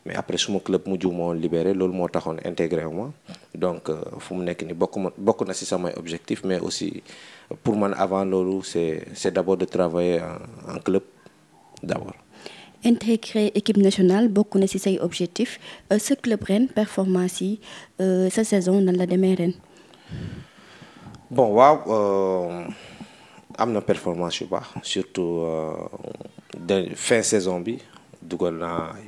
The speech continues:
Speaker 1: but, def naa, def naa performance bu baax, après, voilà,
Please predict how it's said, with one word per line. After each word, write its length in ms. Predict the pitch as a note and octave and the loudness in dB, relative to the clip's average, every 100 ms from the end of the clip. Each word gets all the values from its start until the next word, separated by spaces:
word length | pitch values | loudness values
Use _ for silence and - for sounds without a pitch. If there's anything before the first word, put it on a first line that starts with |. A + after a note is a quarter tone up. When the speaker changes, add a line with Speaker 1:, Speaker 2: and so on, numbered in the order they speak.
| G2 | -6
Speaker 1:
but, 340 | F#2+ G#2+ B2 - - - - - - - | -4 -4 -6 -16 -18 -20 -20 -20 -16 -8
def 280 | F2 G#2 | -2 0
naa, 220 | G2+ F2+ F2+ | 0 -2 0
def 180 | F#2 G#2 | -2 0
naa 100 | F#2 | 0
performance 560 | F#2 - F2 F2+ F2 | 0 0 -2 -2 -4
bu 100 | E2 E2 | -6 -6
baax, 280 | F#2+ - - - - | -6 -8 -10 -10 -12
après, 560 | - - - G1+ G1+ G1+ - - - - - - | -4 -2 0 -2 -2 -4 -8 -10 -10 -12 -16 -14
voilà, 240 | - E2+ | -6 -4